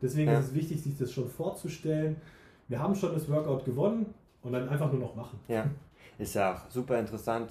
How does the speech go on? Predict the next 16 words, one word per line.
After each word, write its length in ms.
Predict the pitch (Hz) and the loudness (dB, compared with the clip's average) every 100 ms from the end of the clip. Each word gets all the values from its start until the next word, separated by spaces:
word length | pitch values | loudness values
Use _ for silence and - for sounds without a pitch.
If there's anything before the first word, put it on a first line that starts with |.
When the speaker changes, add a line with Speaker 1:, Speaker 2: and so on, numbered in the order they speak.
| - | -8
Speaker 2:
gerade 200 | - 101 | -4 -4
wenn 80 | 104 | -2
man 140 | 101 101 | -4 -4
sich 180 | 101 | -4
mal 200 | 104 101 | -4 -4
so 440 | 95 95 95 92 - - - - | -2 -4 -4 -4 -8 -18 -12 -4
Ausbildungen 600 | 110 - 107 101 101 98 | -4 -2 -4 -2 -4 -4
von 400 | 104 98 95 95 | -2 -2 -2 -6
Spezialeinheiten, 960 | - - 110 117 120 120 117 - 127 135 | -10 -6 -2 0 0 -2 -4 -4 -8 -4
Speaker 1:
Mhm. 120 | 120 | 0
Speaker 2:
äh, 360 | 135 143 98 95 | 6 6 4 -2
von 140 | 95 | -6
der 60 | 92 | -6
Bundeswehr 340 | 104 117 101 | -4 -4 -6
oder 140 | 92 95 | -6 -4
anderen 520 | 117 110 110 107 | -4 -2 -2 -4